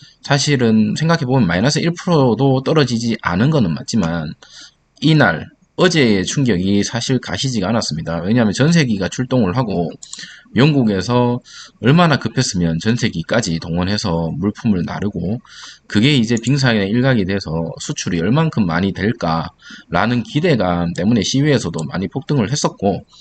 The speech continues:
그리고 시초에 사실 또 많이 올라갔었죠. 칠 프로 이상 올라가면서,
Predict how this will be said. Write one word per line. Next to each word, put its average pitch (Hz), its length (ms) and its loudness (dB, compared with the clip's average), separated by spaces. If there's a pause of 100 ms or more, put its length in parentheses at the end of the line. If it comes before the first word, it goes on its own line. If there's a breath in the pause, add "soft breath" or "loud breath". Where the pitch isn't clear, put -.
(440 loud breath)
그리고 120 560 2
시초에 107 800 2
사실 117 260 -4
또 104 80 -2
많이 87 220 -2
올라갔었죠. 113 720 -2
칠 135 180 -2
프로 131 160 -2
이상 127 220 0
올라가면서, 110 680 0